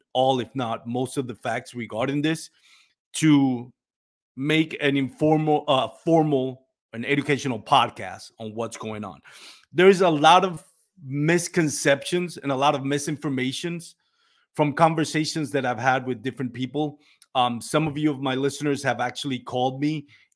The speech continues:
and texted me and contacted me through social media regarding this once the story kind of broke out after,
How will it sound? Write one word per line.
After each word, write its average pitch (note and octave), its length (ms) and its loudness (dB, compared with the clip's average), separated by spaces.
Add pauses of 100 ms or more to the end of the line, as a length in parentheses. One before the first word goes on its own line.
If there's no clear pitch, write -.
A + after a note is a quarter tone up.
and A#2 360 -8
texted C#3+ 380 0
me D3 320 -2
and A2+ 360 -8 (320)
contacted C3+ 440 -2
me C3+ 140 -2
through A#2+ 220 -10
social C3 340 -6
media C#3 360 -2
regarding C#3 440 -2
this C#3+ 200 -6
once B2+ 300 -4
the B2 80 -8
story B2+ 380 -6
kind B2 240 -10
of G#2 180 -14
broke B2+ 260 -6
out B2+ 320 0
after, A2+ 520 -6